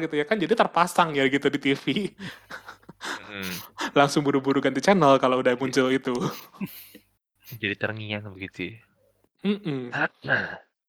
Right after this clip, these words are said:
Speaker 1: Ya, umur empat tahun dikasih kayak gitu, trauma kayaknya ya, Pak. Walaupun lupa hal-hal lain, tapi hal itu ingat terus gitu karena trauma.
Speaker 2: Tapi iya sih, eh, mungkin ya trauma dulu mungkin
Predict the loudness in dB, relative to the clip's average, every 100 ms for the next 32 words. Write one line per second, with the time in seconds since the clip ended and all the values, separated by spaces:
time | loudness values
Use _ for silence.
0 | _ _ _ _ -8 -2 0 2 2 2
1 | 2 2 4 2 4 2 2 2 2 2
2 | 2 2 4 4 4 2 0 2 0 0
3 | -4 -6 -10 -12 -12 2 6 6 8 8
4 | 6 0 0 0 6 6 8 8 8 8
5 | 8 6 6 6 6 6 6 6 6 4
6 | 4 4 4 4 4 2 2 -2 -4 -4
7 | _ _ _ -18 -12 -10 -8 -6 -6 -8
8 | -12 _ -12 -10 -10 -6 -4 0 2 2
9 | -2 -6 -8 -10 -14 -18